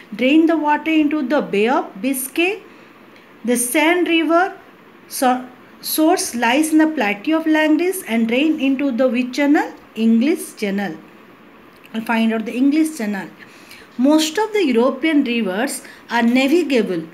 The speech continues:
and serve as an important transport routes. Now I'll discuss about the lakes in Europe. Numerous lakes are found in the northern part of the Europe.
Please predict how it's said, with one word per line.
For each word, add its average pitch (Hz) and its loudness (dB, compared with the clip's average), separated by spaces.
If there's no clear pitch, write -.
and 220 -2
serve 359 0
as 226 -2
an 233 0
important 233 -2
transport 196 -6
routes. 170 -8
Now 214 0
I'll 196 0
discuss 285 -4
about 196 -4
the 185 -2
lakes 190 -2
in 262 0
Europe. 165 -6
Numerous 403 2
lakes 226 -2
are 220 0
found 226 -4
in 220 2
the 208 0
northern 254 0
part 185 -6
of 240 -6
the 294 0
Europe. 277 2